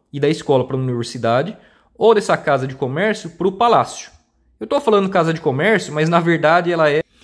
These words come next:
ela é chamada de guilda. Então em inglês tá, é, workshop, guilda,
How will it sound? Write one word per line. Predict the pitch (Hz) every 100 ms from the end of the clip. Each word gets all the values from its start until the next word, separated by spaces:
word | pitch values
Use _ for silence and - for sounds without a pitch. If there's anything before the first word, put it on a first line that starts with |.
| - _
ela | 151 165
é |
chamada | - 247 185 208 196
de | 214
guilda. | 165 165 123 104 - _ -
Então | 160 170 170 185
em |
inglês | 214 180 156 151
tá, | 135 113 - - -
é, | 120 120 113
workshop, | 131 202 - - 156 - - - _ _ _ _ _
guilda, | 131 170 220 226 226